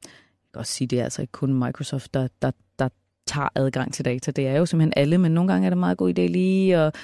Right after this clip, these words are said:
at læse de her terms and conditions. De samler selvfølgelig navn, e-mailadresse, postadresse, telefonnummer. Øh, de tager, øh, adgangskoder,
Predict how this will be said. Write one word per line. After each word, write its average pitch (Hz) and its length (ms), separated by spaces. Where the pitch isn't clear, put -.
at 165 120
læse 165 300
de 180 80
her 170 80
terms 170 280
and 175 100
conditions. 170 560
De 175 60
samler 175 280
selvfølgelig 190 300
navn, 190 320
e-mailadresse, 165 560
postadresse, 160 600
telefonnummer. 151 760
Øh, 147 600
de 151 60
tager, 151 320
øh, 143 480
adgangskoder, 165 920